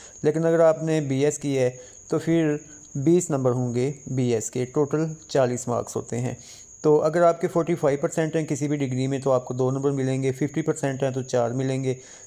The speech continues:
फिफ्टी फ़ाइव हैं तो पाँच मिलेंगे, सिक्सटी हैं तो साढ़े सात मिलेंगे, सेवेंटी हैं तो साढ़े आठ मिलेंगे। अगर अस्सी या उससे ज़्यादा हैं तो फिर आपको दस नंबर पूरे मिलेंगे। ये मैट्रिक से एमए तक यही इसका फार्मूला है।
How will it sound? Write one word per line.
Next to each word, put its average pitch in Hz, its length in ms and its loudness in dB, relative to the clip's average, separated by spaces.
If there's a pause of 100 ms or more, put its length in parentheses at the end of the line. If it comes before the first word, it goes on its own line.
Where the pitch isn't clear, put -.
फिफ्टी 170 300 0
फ़ाइव 143 380 0
हैं 147 120 0
तो 143 100 -2
पाँच 123 320 -2
मिलेंगे, 131 360 -2
सिक्सटी 151 480 -4
हैं 135 220 0
तो 139 200 -4 (300)
साढ़े 147 320 2
सात 143 280 2
मिलेंगे, 127 520 0
सेवेंटी 143 560 0
हैं 127 200 -2
तो 131 120 -2
साढ़े 131 300 0
आठ 127 240 0
मिलेंगे। 120 400 -4 (340)
अगर 147 360 2 (380)
अस्सी 180 340 -4 (160)
या 151 160 2
उससे 156 340 -2
ज़्यादा 127 320 2
हैं 127 300 -2 (300)
तो 139 80 0
फिर 131 180 0
आपको 120 280 0
दस 117 300 -2
नंबर 120 260 0
पूरे 123 320 -4
मिलेंगे। 123 440 -2 (340)
ये 151 100 2
मैट्रिक 139 500 2
से 139 140 0 (180)
एमए 123 260 -2
तक 127 320 -4 (160)
यही 139 380 2 (120)
इसका 127 300 0 (840)
फार्मूला 117 520 0
है। 113 180 -4